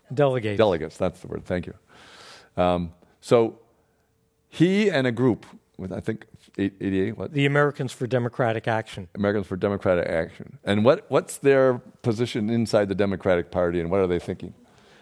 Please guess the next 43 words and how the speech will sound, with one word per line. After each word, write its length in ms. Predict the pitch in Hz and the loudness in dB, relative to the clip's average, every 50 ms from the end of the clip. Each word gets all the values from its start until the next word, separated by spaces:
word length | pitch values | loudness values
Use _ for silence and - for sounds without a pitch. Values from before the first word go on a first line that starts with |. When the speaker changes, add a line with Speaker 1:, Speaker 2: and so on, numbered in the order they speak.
| _ _ | _ _
Speaker 1:
Well, 320 | 185 185 170 143 147 - - - _ _ _ _ _ _ _ _ _ | 0 2 2 2 0 -4 -10 -20 _ _ _ _ _ _ _ _ _
the 120 | - 147 151 | -2 -2 0
Democratic 640 | 143 196 202 226 220 - 214 202 180 170 160 - | 2 0 0 0 0 2 2 2 2 2 -2 -6
Par-, 200 | - - 180 170 | -2 0 0 0
oh, 280 | 180 170 135 123 113 - - _ _ _ _ _ _ _ - - 254 | 2 2 0 0 0 -4 -10 _ _ _ _ _ _ _ -20 -14 -2
I 200 | 226 139 139 139 | 0 0 0 0
should 180 | 127 - - 202 | -2 -4 -6 0
have 80 | 180 180 | 2 2
added 260 | 165 151 143 139 135 | 2 2 0 -2 -2
one 160 | 151 151 147 | -2 0 0
other 160 | 143 127 139 | 0 -2 -4
thing, 200 | 120 - 151 127 | -4 -2 -2 -2
which 180 | 120 107 - - | -2 -6 -8 -6
is 60 | 117 | -6
on 140 | 120 117 120 | -4 -4 -2
the 60 | 117 | -4
Speaker 2:
Hmm. 60 | 104 117 | -2 -2
Speaker 1:
last 240 | 117 113 113 - | -2 -2 -2 -4
slide. 320 | - - 120 113 107 92 - _ _ _ _ _ _ _ _ _ _ _ _ _ _ _ | -6 -4 -2 -2 -2 -4 -6 _ _ _ _ _ _ _ _ _ _ _ _ _ _ _
Humphrey 320 | - 180 185 185 - 214 | -2 0 0 0 0 -2
was 140 | 180 156 131 | -4 0 0
almost 340 | 156 143 143 135 123 - - | 0 0 0 -2 -4 -6 -10
assassinated 880 | 123 - - 139 127 127 135 - - 120 107 101 98 95 110 110 - _ _ _ _ _ | -10 -4 0 0 0 0 0 -2 -6 -6 -4 -4 -4 -6 -10 -14 -14 _ _ _ _ _
in 120 | - 104 117 | -8 -6 -4
Speaker 2:
Yeah. 60 | 117 | -4
Speaker 1:
retaliation 640 | 120 120 - 135 120 113 113 117 117 113 - 131 107 | -4 -2 0 0 0 0 0 -2 -2 -4 -6 -10 -12
for 180 | - - 120 | -10 -10 -10
his 160 | 101 98 117 - | -10 -10 -12 -12
civil 320 | - - 135 110 110 113 | -6 -6 -6 -4 -4 -6
rights 420 | 101 113 110 107 107 - - - | -2 -2 -2 -2 -4 -6 -12 -14
work. 340 | - 104 98 - - - - _ _ _ _ _ _ _ _ _ _ _ _ _ _ _ _ _ _ _ _ _ _ _ _ | -12 -12 -12 -12 -14 -20 -20 _ _ _ _ _ _ _ _ _ _ _ _ _ _ _ _ _ _ _ _ _ _ _ _
At 120 | 202 120 110 | -12 -6 -6
the 80 | 143 | -6
same 300 | 120 - - 165 170 170 | -4 2 2 2 2 2
time 260 | 165 170 165 156 147 | 0 0 0 0 0
he 60 | 139 143 | 0 -2
was 140 | 127 110 | -4 -2
moving 300 | 131 135 135 139 135 143 | -2 -2 -2 0 0 -2
forward 360 | 123 - - 143 127 123 120 123 | -4 -4 -4 -2 -2 -2 -2 -2
his 260 | 131 107 101 - - | -6 -8 -8 -10 -10
agenda 480 | 190 123 104 92 127 127 127 127 117 | -8 -8 -4 -2 0 0 0 -2 -4
in 100 | 113 113 | -4 -4
Minneapolis, 720 | 113 117 117 120 117 117 123 127 - - 107 101 - - | -2 -2 0 0 0 0 -2 -2 -6 -8 -10 -10 -10 -12